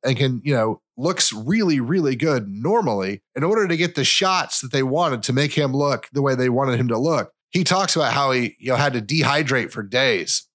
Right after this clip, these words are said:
couldn't have any water the day before, had to eat something very specific, was in a hot room to sweat everything out so that he would look the way he was supposed to look,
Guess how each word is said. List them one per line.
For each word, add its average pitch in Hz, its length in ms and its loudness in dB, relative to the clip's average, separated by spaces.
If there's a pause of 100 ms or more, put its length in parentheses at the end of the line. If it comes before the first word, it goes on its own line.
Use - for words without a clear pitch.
(160)
couldn't 147 200 0
have 147 100 4
any 151 100 0
water 139 360 2
the 110 80 -2
day 123 100 2
before, 120 340 0
had 135 180 0
to 131 60 -8
eat 151 200 0
something 139 200 0
very 135 160 2
specific, 131 440 0
was 147 160 -2
in 147 40 0
a 131 80 0
hot 127 220 0
room 147 180 0
to 107 80 -6
sweat 147 220 2
everything 139 240 0
out 139 260 0
so 151 100 0
that 143 80 2
he 143 100 2
would 143 160 0
look 170 240 0
the 151 80 -2
way 151 80 2
he 151 40 2
was 139 80 2
supposed 139 200 0
to 123 80 -2
look, 135 320 0